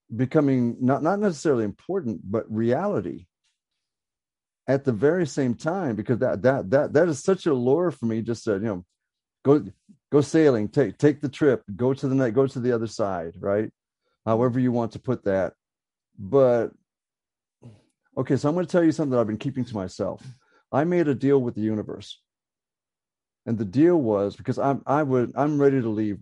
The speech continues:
right now. I'm ready to, to die, honestly. I, I don't, I really don't wanna wait.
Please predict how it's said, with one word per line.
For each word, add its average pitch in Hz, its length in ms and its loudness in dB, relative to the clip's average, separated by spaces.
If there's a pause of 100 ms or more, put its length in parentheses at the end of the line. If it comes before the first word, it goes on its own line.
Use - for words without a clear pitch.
right 101 260 0
now. 101 500 -4
I'm 117 200 -4
ready 123 300 -2 (100)
to, 107 440 -4
to 113 120 -8
die, 98 440 -4
honestly. 98 460 -8
I, 98 80 -2
I 107 180 -4
don't, 107 200 -8 (260)
I - 60 -2
really 156 240 2
don't 123 180 -2
wanna 98 260 -6
wait. 92 320 -6